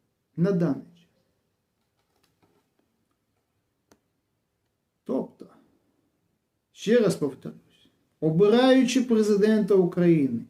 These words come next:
в відповідності до Конституції України, статті шостої, ми обираємо представника виконавчої гілки влади. Так має бути. Ось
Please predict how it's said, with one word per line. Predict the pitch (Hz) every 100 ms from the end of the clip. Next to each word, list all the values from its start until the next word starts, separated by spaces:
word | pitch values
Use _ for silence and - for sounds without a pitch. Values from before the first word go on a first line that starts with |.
| _ 143
в |
відповідності | 151 - 175 196 170 156 - - 139
до | - 170 143
Конституції | - 139 113 _ - - 220 226 160 143
України, | 135 143 131 135 143
статті | - - - 120
шостої, | - 170 202 - - _ _ _ _ _ -
ми | 151 180
обираємо | 220 190 190 185 185 185 180 170
представника | 170 165 - 156 151 139 175 139
виконавчої | 143 139 143 143 175 190 190 - 185 165
гілки | 107 110 156 160 - 170 165 -
влади. | 139 135 147 185 170 - - - _ _ _ _ _ _ _ _ _ _
Так | 196 247 254 -
має | 156 170 196 202 190
бути. | 160 135 123 _ _ _ _ _ _ _ _ _ _ _ _ _ _ _ _
Ось | 220 277 240 -